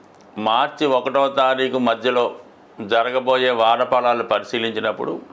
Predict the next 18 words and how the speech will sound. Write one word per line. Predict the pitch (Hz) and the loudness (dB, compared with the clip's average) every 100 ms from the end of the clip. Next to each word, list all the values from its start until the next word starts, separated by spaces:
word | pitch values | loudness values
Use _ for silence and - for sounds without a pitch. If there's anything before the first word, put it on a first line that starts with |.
| - - - - - - - - - | -20 -20 -20 -20 -20 -20 -20 -20 -10
ఇంచుమించుగా | 131 131 156 160 147 156 | -6 -4 -2 -2 -2 2
ఈ | 156 143 | 2 2
వారం | 127 123 131 139 | 2 2 4 2
అంతా | 139 127 139 | 0 0 -2
కూడా | 131 123 131 - - - - - - - - - - - - - | 2 2 2 0 -10 -20 -20 -20 -20 -20 -20 -20 -20 -20 -20 -10
మిథున | 98 117 147 156 | -4 -2 0 2
రాశి | 151 151 151 147 | 2 2 2 0
యందే | 143 143 139 135 - - - - - - | 0 2 0 0 -4 -14 -20 -20 -20 -8
కుజగ్రహ | 123 127 151 120 147 135 135 117 | -4 -2 -2 -2 0 2 2 0
వక్రగమనం | 117 - 127 120 123 127 156 110 - - - - - - - - - - | 0 0 -2 0 0 0 -2 -4 -12 -18 -20 -20 -20 -20 -20 -20 -20 -14
జాతకుల్ని | 92 117 127 147 156 156 151 139 135 | 0 2 2 2 0 0 0 0 0
చాలా | 123 135 | 2 2
ఉత్సాహంగా | 135 120 - 147 147 147 147 147 139 - - - - - - - | 0 -2 -2 2 2 0 0 0 0 -6 -20 -20 -20 -20 -16 -6
ఉండేలా | 120 127 131 135 143 | -2 0 0 0 -2
చేస్తుంది. | 110 107 98 85 - - - - - | -4 -4 -8 -8 -12 -14 -20 -20 -12
ఏ | 101 120 | -2 0
పని | 151 160 156 | 2 0 0
అనుకున్నా | 147 143 139 143 143 139 | 0 -2 -2 0 2 0